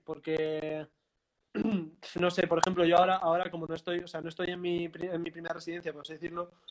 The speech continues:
no tengo, no tengo el equipo con el que yo grabo habitualmente y, sin embargo, yo he querido grabar música, entonces, eh, estoy haciendo cosas instrumentales, electrónicas, con el ordenador y tal,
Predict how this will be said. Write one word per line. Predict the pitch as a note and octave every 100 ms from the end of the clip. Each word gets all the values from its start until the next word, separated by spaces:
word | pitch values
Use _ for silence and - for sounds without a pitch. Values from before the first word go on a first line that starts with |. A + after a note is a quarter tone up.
| _ _ _ _
no | E3+ F3
tengo, | F#3 F#3+ F#3 F3+ F3 F3 F3 -
no | E3+
tengo | F#3 F#3+
el |
equipo | F3+ F3 F3+
con | E3+
el | E3
que |
yo | E3+
grabo | E3+ E3+
habitualmente | E3+ E3 D#3 E3 F#3+ D#3
y, |
sin | C#3+ D#3
embargo, | D3+ D#3+ F3
yo |
he | E3+
querido | F3 F3+
grabar | E3+ D#3
música, | E3+ F3 D3+
entonces, | C#3+ D#3+ E3 F3 - _ _ _ _ _ _
eh, | E3+ D#3+ D#3+ -
estoy | E3+ -
haciendo | E3 F3+
cosas | F3+ F3+
instrumentales, | F3 E3+ E3 D#3+ F3 F3+ F3+ F3+ F3+ F3
electrónicas, | A#3 - E3+ F3 F3 F3 F3
con | D#3+ D#3
el |
ordenador | D#3 D3 D3+ E3 F3 F3 E3+
y |
tal, | F3 E3+